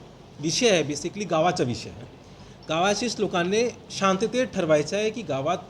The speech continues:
काय त्यांना अपेक्षित आहे. ह्या भूमिकाने, ह्या भूमिका होती प्रशासनची म्हणून चौदा तारखेनंतर विविध स्तरावर ह्याची मीटिंग घेण्यात आली, तहसीलदारच्या स्तरावर घेण्यात आली, त्याच्यानंतर एसडीएमच्या स्तरावर ज्याच्यात सगळे लोकांचा समावेश होता.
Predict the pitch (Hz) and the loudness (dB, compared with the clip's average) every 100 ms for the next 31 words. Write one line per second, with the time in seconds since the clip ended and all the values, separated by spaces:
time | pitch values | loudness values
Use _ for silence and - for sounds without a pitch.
0 | - 170 190 180 147 139 - - - - | -8 -2 0 2 0 -2 -6 -14 -16 -16
1 | - - - - - - - - - - | -18 -20 -20 -20 -20 -20 -20 -20 -20 -20
2 | - - - 117 165 220 196 196 196 202 | -20 -20 -14 -2 2 4 4 2 2 0
3 | 208 214 - - - - - - - 165 | 0 -2 -4 -12 -20 -20 -20 -18 -2 0
4 | 185 185 190 208 196 165 196 202 156 147 | 2 4 2 4 2 2 -2 -2 0 0
5 | 135 165 185 196 160 196 220 214 - - | -2 -4 -4 -4 0 0 0 -8 -16 -20
6 | - - - - - - - - - - | -20 -20 -20 -20 -20 -20 -20 -20 -20 -6
7 | 165 170 220 220 190 185 214 190 151 156 | -2 2 2 4 2 0 -2 0 -2 0
8 | 123 98 - - - - - - - - | -2 -4 -18 -20 -20 -20 -20 -20 -20 -18
9 | - 156 214 220 208 208 196 202 208 170 | -6 0 0 2 0 2 2 4 2 0
10 | 190 165 131 151 120 120 123 127 175 156 | 0 -2 0 0 0 0 -2 -4 -4 -6
11 | 123 143 151 151 156 165 156 151 139 151 | -4 0 0 0 -4 0 0 0 -2 -4
12 | 147 165 139 135 143 143 160 160 170 - | -4 -4 -6 -6 -6 -6 -6 -6 -6 -12
13 | - - - 147 147 160 190 190 190 185 | -14 -16 -10 -4 -2 2 2 2 -2 0
14 | 175 185 175 190 190 208 226 226 202 190 | 0 0 0 -2 0 4 6 6 4 -2
15 | 185 175 156 151 139 135 104 | -4 -4 -2 -2 -4 -6 -10